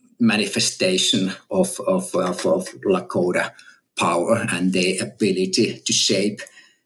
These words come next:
uh, their own destinies and the, uh,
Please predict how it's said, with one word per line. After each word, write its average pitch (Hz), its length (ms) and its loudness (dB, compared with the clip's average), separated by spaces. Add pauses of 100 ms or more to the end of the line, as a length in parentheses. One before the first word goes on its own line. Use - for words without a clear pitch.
uh, 95 300 0
their 98 220 0
own 113 240 2
destinies 117 840 0 (120)
and 92 480 0
the, 90 500 0
uh, 90 220 0